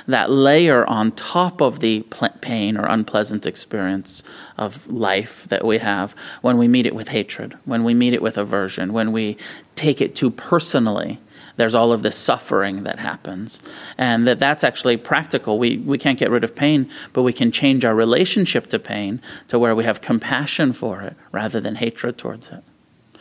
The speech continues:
Likewise, I think that, uh, it's important to have a, a distinction and a definition between craving and desire. 'Cause sometimes Buddhism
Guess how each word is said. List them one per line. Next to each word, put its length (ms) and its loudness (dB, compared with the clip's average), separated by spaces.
Likewise, 840 4
I 140 4
think 380 2
that, 720 0
uh, 340 0
it's 160 -4
important 500 2
to 80 2
have 200 2
a, 260 4
a 180 0
distinction 960 2
and 100 4
a 80 4
definition 600 2
between 420 0
craving 680 0
and 140 -6
desire. 600 -6
'Cause 180 2
sometimes 520 4
Buddhism 600 2